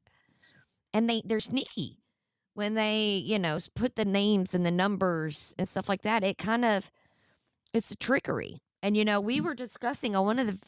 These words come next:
first few episodes of Knickknacks about pharmakia and how it, it's like spelling and sorcery. Pharmakia is sorcery. Those medicines are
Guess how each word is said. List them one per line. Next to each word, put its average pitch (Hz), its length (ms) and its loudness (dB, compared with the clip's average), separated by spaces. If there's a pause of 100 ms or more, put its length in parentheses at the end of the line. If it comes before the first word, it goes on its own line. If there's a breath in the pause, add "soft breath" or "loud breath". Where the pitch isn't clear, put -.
first 262 320 2
few 233 160 2
episodes 185 720 0
of 220 200 2
Knickknacks 165 640 -6
about 190 460 4 (580 soft breath)
pharmakia 214 680 2
and 196 260 2
how 175 560 2 (1200)
it, 214 200 -4
it's - 420 -4
like 202 200 -2
spelling 208 600 2
and 175 140 -2
sorcery. 196 600 -2
Pharmakia 240 640 2
is 247 220 2
sorcery. - 720 -4 (1160)
Those 220 300 4
medicines 208 640 2 (160)
are 202 300 4